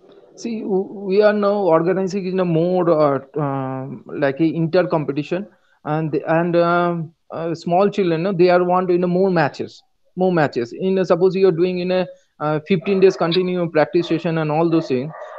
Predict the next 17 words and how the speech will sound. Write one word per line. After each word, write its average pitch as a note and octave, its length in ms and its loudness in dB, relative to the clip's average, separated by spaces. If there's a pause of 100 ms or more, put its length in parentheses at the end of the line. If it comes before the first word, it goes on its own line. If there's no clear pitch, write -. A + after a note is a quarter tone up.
and F#3 320 0
they, F3 200 0
they E3+ 200 0
are, F#3 320 4
uh, E3 320 4 (480)
uh, F#3 100 -2
sometimes G3 460 2
they F#3 100 6
are F3+ 60 4
lacking E3+ 420 2
in D#3+ 140 0
their, D3+ 340 2
uh, B2+ 320 2
that D#3 260 0
thing, C3 160 -4
say, C#3+ 360 -4
the, C#3+ 240 0